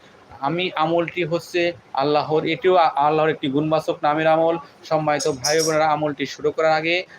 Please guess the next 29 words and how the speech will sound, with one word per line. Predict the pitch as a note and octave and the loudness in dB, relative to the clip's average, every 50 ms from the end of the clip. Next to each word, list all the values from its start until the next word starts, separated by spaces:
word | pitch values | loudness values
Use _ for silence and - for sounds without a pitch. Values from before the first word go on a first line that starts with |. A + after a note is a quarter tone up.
| - - | -8 -4
আমরা | C#3+ C#3+ D3 D3 C#3+ C#3+ | -2 -2 0 0 0 0
একটু | C#3 C3+ - - - F#3+ G#3 | 0 -2 -4 -2 0 0 0
প্রার্থনা | - - C3+ C3 C3 - - C#3+ D3 D3 C#3+ | 2 2 0 0 0 0 -4 -4 -2 -2 0
করব। | C#3 C#3+ C#3 B2+ A#2 A#2 A2 - - - - - - - - - | 0 0 -2 -2 0 -2 -4 -4 -6 -12 -20 -20 -20 -20 -14 -6
প্রার্থনাটি | - C3+ C3 C3 C3+ C3+ C#3 C#3 C#3+ C#3 - E3 E3 D#3+ D#3+ E3 | -4 -4 -4 -4 -6 -2 0 0 0 0 0 -2 -2 0 0 -2
মন | D#3+ D3+ D3+ D#3 | 0 0 -2 -2
দিয়ে | D#3 D#3+ D#3+ | -2 -2 -4
শুনুন। | - - E3+ E3 E3 E3+ E3+ D#3+ - - - - | -2 -2 -2 -2 -2 -2 -4 -6 -10 -14 -6 -4
আজকের | C#3+ D3 C#3+ - D#3+ D3+ | -4 -4 -4 -2 0 0
আমলটি | D3 D3 D#3 D#3 D#3+ D3 - E3 E3 | 2 2 2 0 -2 -2 -4 -4 -4
যে | D3 C#3 D#3 D#3 D#3 D3+ | -4 -2 0 0 0 0
ভাই | C#3+ C#3 D3 D3 | 0 -2 -2 -2
করবে, | - D#3+ D3 D3 D3+ D#3 D3+ - - - - - - | -2 -2 -2 -2 -2 -4 -4 -8 -12 -18 -18 -8 -4
যতই | C#3 D#3 - F3+ F#3 | -4 0 2 2 2
দ-, | F3 E3 - A#2+ - - C#3+ | 2 2 0 0 0 -4 -4
দরিদ্র | B2 D3+ E3 E3+ E3 C#3+ D#3 E3 D#3+ | 0 0 0 0 0 0 0 0 0
থাকুক | - C#3+ C#3+ E3 G3 - | 0 -2 -4 -4 -2 0
না | E3 D#3+ D#3 | 0 0 0
কেন, | D3+ E3 D#3 D#3 D#3 D#3 D3+ - - - - - | 2 0 2 2 2 2 0 -4 -10 -20 -8 -6
ইনশাআল্লাহ | D3 F3 E3+ - F#3 F3 E3+ E3 E3 E3 D#3+ E3 E3 | -6 -4 -4 -2 2 2 2 4 4 2 2 2 2
আমলটি | D3 D3 D3+ D#3 D#3+ D#3 D3 D#3+ D#3+ | 2 2 0 0 -2 -2 -2 -4 -2
করার | D#3 E3 D#3+ D#3 D#3 D3+ D3+ C#3 - - - - - - - | 0 0 2 4 4 2 2 0 -6 -14 -18 -20 -20 -6 -2
চল্লিশ | - F3+ F#3 F3+ F3 F3 D#3+ | 0 0 2 2 0 -2 -2
দিনের | D3 D#3 D#3 D#3 D#3 D3 | -2 -2 0 0 0 0
মধ্যে | C#3+ D3+ D#3 C#3+ C#3 - D#3+ D#3 | 0 -2 -2 -4 -4 -2 -2 0
ইনশাআল্লাহ | D#3+ D3 D3 D3+ C#3+ - D#3 D3+ D3 D3+ D3 D3 C#3+ C#3+ D3+ D3 - - - - | 0 0 -2 -4 -4 -4 -2 -2 -2 0 0 0 0 0 0 -2 -6 -12 -14 -8
আমাদের | - C3+ C3+ C#3 C#3 C#3 C#3+ D3 | -4 -2 0 0 0 2 2 2
অভাব | C#3+ C#3 C3+ C#3+ D3+ D3+ - | 2 2 2 2 2 2 2
অনটন | C#3+ C#3+ C#3+ C3+ - D3+ F3 G3 | 2 0 0 0 0 -2 -2 -2